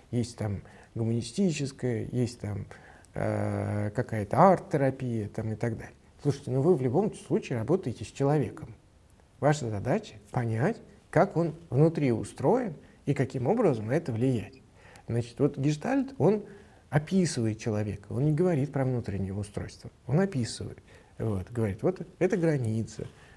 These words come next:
это вот, значит, вот, это вот в то поле, это здесь, это пятьдесятое, там, это, это описание, да? Это непонимание непосредственных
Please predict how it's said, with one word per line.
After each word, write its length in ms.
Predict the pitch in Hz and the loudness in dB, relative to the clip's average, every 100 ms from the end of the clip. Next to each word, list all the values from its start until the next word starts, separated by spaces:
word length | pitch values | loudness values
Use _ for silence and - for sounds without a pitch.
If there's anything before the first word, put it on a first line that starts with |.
| - | -4
это 280 | - 180 190 | 0 0 2
вот, 220 | 180 170 | 2 2
значит, 440 | 151 160 151 147 104 | 2 0 -2 -4 -2
вот, 400 | 107 107 101 110 | -2 -2 -2 -4
это 220 | 139 165 | -4 -2
вот 180 | 165 165 | -4 -6
в 80 | |
то 220 | - 127 127 | -2 0 0
поле, 340 | 123 113 95 | 0 -4 -2
это 280 | 101 - - | -2 0 0
здесь, 460 | 120 107 117 104 110 | 0 -2 -2 -4 -8
это 200 | 110 156 | -6 -4
пятьдесятое, 800 | 147 147 151 139 - 101 - - | -2 -2 0 -2 -2 -4 -6 -12
там, 220 | 110 110 | -8 -6
это, 240 | 123 120 | -4 -4
это 220 | - 135 165 | -2 -2 0
описание, 640 | 156 156 156 131 95 90 - - | -2 -2 0 0 -2 -6 -14 -8
да? 200 | 135 151 185 - - | -2 -2 -2 -10 0
Это 220 | 147 151 | 2 4
непонимание 680 | 147 151 147 139 135 165 147 | 4 4 4 4 2 2 2
непосредственных 760 | 127 127 120 120 139 - 147 | 2 0 -2 -2 -4 -2 -4